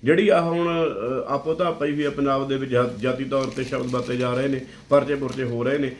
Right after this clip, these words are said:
ਇਹ ਕਿਤੇ ਨਾ ਕਿਤੇ ਸਿੱਧੇ ਤੌਰ 'ਤੇ ਜਿਹੜੀ ਪ੍ਰੋਬਲਮ ਹੈਗੀ ਹੈ, ਇਹ ਮਜ਼ਦੂਰ, ਮੈਨੂੰ ਲੱਗਦਾ ਵੀ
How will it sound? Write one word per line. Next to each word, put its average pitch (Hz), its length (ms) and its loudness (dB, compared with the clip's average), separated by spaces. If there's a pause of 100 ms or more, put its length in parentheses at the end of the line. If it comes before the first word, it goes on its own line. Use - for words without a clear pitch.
(320)
ਇਹ 226 120 4
ਕਿਤੇ 202 240 0
ਨਾ 196 100 2
ਕਿਤੇ 190 220 -2
ਸਿੱਧੇ 185 240 0
ਤੌਰ 165 240 2
'ਤੇ 160 180 -4
ਜਿਹੜੀ 170 260 -2
ਪ੍ਰੋਬਲਮ 147 420 0
ਹੈਗੀ 127 280 0
ਹੈ, 165 60 0
ਇਹ 180 180 0
ਮਜ਼ਦੂਰ, 156 760 2
ਮੈਨੂੰ 147 280 0
ਲੱਗਦਾ 123 280 2
ਵੀ 151 240 0